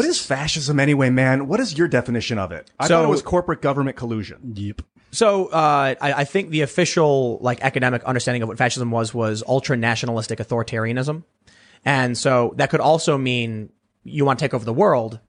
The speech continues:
Speaker 2: but your country is in charge of everyone else. So the, the, the main difference I see, and, and, and I could be wrong, I'm not a historian or anything. The inter-, here's the interesting thing about the communists and the fascists. They use the same symbolism, okay?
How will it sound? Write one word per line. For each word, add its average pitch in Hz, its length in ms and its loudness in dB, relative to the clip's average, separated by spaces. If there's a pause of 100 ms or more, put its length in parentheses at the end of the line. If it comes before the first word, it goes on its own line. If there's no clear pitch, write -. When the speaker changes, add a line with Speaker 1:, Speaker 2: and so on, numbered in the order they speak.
(120)
Speaker 2:
but 131 160 -4
your 123 360 2
country 120 460 -4
is 107 100 -6
in 107 100 -12
charge 113 280 -4
of 104 60 -6
everyone 104 220 -8
else. 104 240 -6 (520)
So 185 180 2
the, 165 120 0
the, 156 120 2
the 147 200 -2
main 220 240 2
difference 165 400 2
I 151 180 2
see, 123 360 -2
and, - 80 -10 (120)
and, 135 360 0
and 190 120 2
I 196 40 4
could 180 120 0
be 139 60 0
wrong, 120 260 0
I'm 123 60 -4
not 110 120 -4
a 107 40 -4
historian 98 340 -10
or 95 40 -10
anything. 104 260 -14 (540)
The 143 460 2 (400)
inter-, 202 280 2
here's 214 160 2
the 220 80 0
interesting 196 300 -2
thing 160 220 2
about 123 420 0
the 127 60 -10
communists 156 460 -2
and 131 80 -6
the 117 60 -6
fascists. 127 520 -2
They 131 140 -2
use 151 200 2
the 131 80 -2
same 147 360 0
symbolism, 123 560 -4 (400)
okay? 113 240 -4